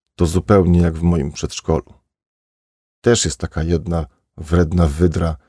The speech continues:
która dokucza innym”. „Dlaczego wcześniej nic nie mówiłaś?”, zapytała mama. „Bo nie pytałaś”, odpowiedziałam. A wtedy mama opowiedziała mi o swojej niemiłej koleżance z przedszkola i teraz już wiem,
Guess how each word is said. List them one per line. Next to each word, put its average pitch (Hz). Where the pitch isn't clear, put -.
która 87
dokucza 85
innym”. 76
„Dlaczego 127
wcześniej -
nic -
nie 78
mówiłaś?”, 73
zapytała 78
mama. 67
„Bo 76
nie 95
pytałaś”, 73
odpowiedziałam. 73
A -
wtedy 110
mama 95
opowiedziała 87
mi 90
o 90
swojej 95
niemiłej 85
koleżance 82
z -
przedszkola 101
i -
teraz 87
już 76
wiem, 87